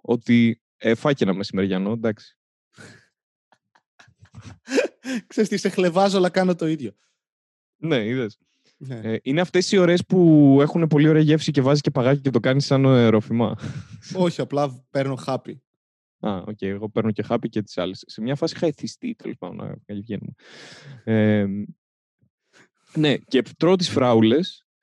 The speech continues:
Speaker 2: Ναι.
Speaker 1: και το βράδυ, εκεί που, εκεί που κοιμάμαι, αρχίζει και με σουβλίζει την κοιλιά. Κάτι, δεν ξέρω, πονούσα άσχημα, γυρνούσα από τη μία μεριά, δηλαδή από τον πόνο,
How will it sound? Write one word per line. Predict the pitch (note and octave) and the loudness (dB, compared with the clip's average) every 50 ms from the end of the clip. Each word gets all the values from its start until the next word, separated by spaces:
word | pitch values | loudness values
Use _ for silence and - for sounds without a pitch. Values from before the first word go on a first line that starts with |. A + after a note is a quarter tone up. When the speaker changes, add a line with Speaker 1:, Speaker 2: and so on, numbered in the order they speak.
| _ _ _ _ _ | _ _ _ _ _
Speaker 2:
Ναι. | A2 A2+ A#2+ A#2+ | -14 -12 -10 -6
Speaker 1:
και | A#2+ A#2+ A#2 _ | -6 -6 -4 _
το | B2+ A2+ | -4 -4
βράδυ, | G#2+ A2 - A2 G#2 A2 B2 C3+ B2 A2+ G2+ F#2 G#2 - - _ _ _ _ _ _ _ _ _ _ _ | -4 -6 -8 -8 -4 -2 -2 -2 -4 -4 -8 -10 -10 -12 -16 _ _ _ _ _ _ _ _ _ _ _
εκεί | _ - - _ _ _ _ _ _ _ _ _ _ _ | _ -20 -20 _ _ _ _ _ _ _ _ _ _ _
που, | - - | -16 -16
εκεί | - - B2 | -12 -10 -10
που | A#2+ A#2+ | -10 -10
κοιμάμαι, | - - C3 A#2 G#2 G2 G2 F#2+ F#2 F#2+ G#2+ C3+ - _ A#3 A3 _ _ _ _ _ _ _ _ _ _ - - - - _ _ | -8 -6 -4 -2 -2 -2 -2 -4 -4 -6 -8 -10 -14 _ -20 -20 _ _ _ _ _ _ _ _ _ _ -20 -20 -20 -20 _ _
αρχίζει | - A2 A#2 C3 - - C3+ B2 C3+ D#3 D3+ | -14 -12 -12 -12 -6 -2 -2 0 0 -2 -4
και | C#3 C3 | -4 -4
με | B2 A#2 A2+ | -4 -4 -4
σουβλίζει | - - - A#2 A2 A2+ A2+ A2 A2 A#2+ C#3 D#3+ D#3 C#3 C3 B2+ A#2 | -4 -6 -8 -8 -6 -4 -4 -2 -2 -4 -6 -10 -12 -12 -10 -10 -10
την | G#2 - A2 A2 | -10 -12 -18 -18
κοιλιά. | G#2+ G2+ G2 F#2 F#2+ G2 A#2 C3 C3 A2+ - C#3 D3 - _ _ _ _ _ _ _ _ _ _ _ _ _ _ _ _ _ _ _ _ _ _ _ _ _ | -14 -12 -8 -6 -6 -4 -4 -6 -6 -8 -12 -14 -20 -20 _ _ _ _ _ _ _ _ _ _ _ _ _ _ _ _ _ _ _ _ _ _ _ _ _
Κάτι, | - - C3+ D#3 - _ - A2+ - - _ | -8 -6 -6 -6 -6 _ -16 -20 -20 -20 _
δεν | _ - C3 C3 | _ -12 -12 -6
ξέρω, | B2+ C3 B2 G#2+ | -2 -2 0 0
πονούσα | G#2 - - A2+ A2 B2 C3 D3 F3+ G3 - - - - - | -2 -2 0 2 2 2 2 2 0 0 -2 -2 -4 -6 -4
άσχημα, | C#3+ F#3+ - - - - A#2+ G#2+ F#2+ | -4 -6 -6 -6 -4 -2 -2 0 0
γυρνούσα | G2+ G#2 A#2+ A#2+ A#2 B2 C#3+ E3+ F3+ - D#3+ | -2 0 -2 -2 -2 0 0 -2 -2 -2 -4
από | C#3+ B2 - | -6 -6 -8
τη | - B2+ | -8 -8
μία | C3 D3+ D#3+ | -6 -6 -6
μεριά, | D3+ C#3+ C#3+ C#3+ D#3 | -6 -8 -6 -6 -4
δηλαδή | C#3+ C3+ C3 C#3 | -2 0 0 0
από | D#3+ D3+ | -2 -2
τον | - - B2 A#2+ | -2 -4 -2 0
πόνο, | B2 C#3 D3+ D#3 D3 - | 0 0 0 0 -2 -4